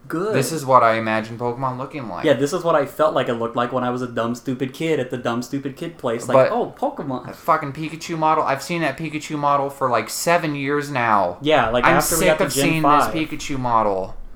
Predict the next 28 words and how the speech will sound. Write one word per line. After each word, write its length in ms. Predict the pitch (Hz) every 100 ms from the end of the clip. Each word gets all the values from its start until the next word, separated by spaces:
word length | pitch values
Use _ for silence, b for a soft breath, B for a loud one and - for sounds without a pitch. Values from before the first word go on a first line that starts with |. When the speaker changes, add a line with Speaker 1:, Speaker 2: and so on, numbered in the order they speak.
| -
Speaker 1:
And 120 | 180
X 160 | 226 226
and 100 | 190
Y 160 | 175
did 220 | 151 147
do 120 | 139 127
a 40 |
lot 240 | 120 113 -
to 80 |
help. 320 | 117 110 - - - - -
Um, 480 | 131 117 107 117 - - - - - -
it's 160 | 139 131
hard 220 | 147 147
for 60 | 151
me 100 | 139
to 60 |
play 280 | 120 135 123
X 160 | 123 -
and 120 | 123
Y 100 | 117
again 320 | 113 113 113
sometimes 640 | 120 123 131 123 127 123 - b b b
because 320 | - 113 117 113
of 240 | 110 - - - - -
having 300 | 143 123 117 117
my 120 | 113
hand 320 | 113 117 117
held 360 | 120 120 131